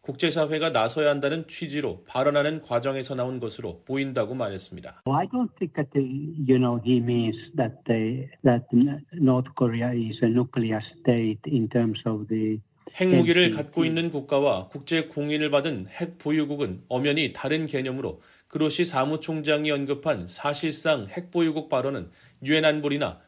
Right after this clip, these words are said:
Speaker 1: 육자 회담 참가국들이 북한을 미국이나 중국, 러시아와 같은 공식 핵 보유국으로 동의한 것과는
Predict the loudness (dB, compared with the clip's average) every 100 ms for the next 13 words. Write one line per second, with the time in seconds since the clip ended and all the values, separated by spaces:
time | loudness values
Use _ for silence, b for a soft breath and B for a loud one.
0 | b -8 -8 -2 0 0 0 0 -2 -8
1 | -6 -2 0 -2 -6 -6 -6 -8 b b
2 | -8 -2 0 0 -2 -2 -2 0 0 0
3 | -2 -6 -6 -6 -10 _ 0 2 4 4
4 | 6 4 2 0 -6 -6 -8 -6 -2 -2
5 | -4 -6 -6 -4 0 0 0 -2 -2 -2
6 | -4 0 0 0 -6 -4 -6